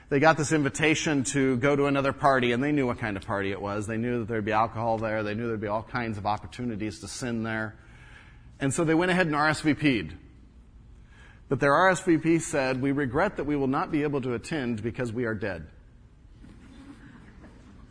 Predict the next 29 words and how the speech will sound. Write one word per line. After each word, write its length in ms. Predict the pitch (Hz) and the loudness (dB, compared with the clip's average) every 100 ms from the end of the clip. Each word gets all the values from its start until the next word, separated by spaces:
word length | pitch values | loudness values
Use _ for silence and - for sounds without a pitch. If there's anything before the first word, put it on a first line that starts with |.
| - - - - - - - - - | -20 -20 -20 -20 -20 -20 -20 -20 -10
Would 120 | 113 | -8
have 100 | 90 | -4
loved 260 | 110 113 | -4 -4
to 160 | 104 98 | -4 -4
see 320 | - - 113 | -6 -2 0
whoever 320 | 110 104 101 | 0 -2 -2
received 520 | 95 98 - 110 107 82 | -4 -6 -4 -4 -4 -6
that. 220 | 78 - - - - - - - - - - - | -8 -10 -16 -20 -20 -20 -20 -20 -20 -20 -12 4
But 180 | 185 | 4
what 420 | 175 175 262 302 240 | 4 6 8 8 6
a 80 | |
picture 500 | - 247 269 - 208 | -2 0 -2 2 4
of 80 | 190 | 4
how 280 | 175 226 262 | 2 2 2
serious 600 | - - 294 269 208 196 | 0 -2 0 4 4 2
we 160 | 208 240 | 0 0
need 200 | 247 214 | 0 -2
to 60 | |
take 260 | 190 214 214 | -2 0 0
our 80 | 202 | -2
split 360 | - 220 220 | 4 4 4
from 140 | 214 214 | 2 0
the 80 | 208 | 4
world. 460 | 220 233 135 120 - - - - - - - - - - - - - - - - - - - - - | 6 4 0 -6 -18 -20 -20 -20 -20 -20 -20 -20 -20 -20 -20 -20 -20 -20 -20 -20 -20 -20 -20 -18 -8
To 100 | 156 | -4
be 160 | 165 | -2
dead 440 | 127 165 170 180 - | -2 0 0 0 -4
to 180 | 107 | -6
it. 100 | 82 | -8